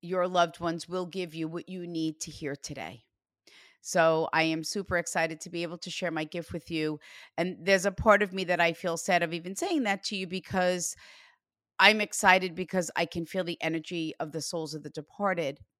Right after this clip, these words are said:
But more importantly, it's hard because I know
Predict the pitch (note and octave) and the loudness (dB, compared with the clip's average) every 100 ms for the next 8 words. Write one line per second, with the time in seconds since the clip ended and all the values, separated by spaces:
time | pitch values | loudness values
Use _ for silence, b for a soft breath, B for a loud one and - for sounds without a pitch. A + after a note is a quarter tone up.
0 | B B B - F#3+ G#3+ F#3+ F3+ F3 - | B B B 0 0 2 -2 -2 -4 -4
1 | G#3 G#3+ - F3+ E3+ E3 - E3 - - | 2 2 2 -4 -2 -2 -2 -4 -6 -4
2 | G#3 F#3 F3+ E3 F3+ - E3+ - E3+ E3+ | 4 4 4 -2 -10 -2 -2 2 2 2
3 | E3 F3 E3 D#3+ D#3+ | 4 6 6 4 -2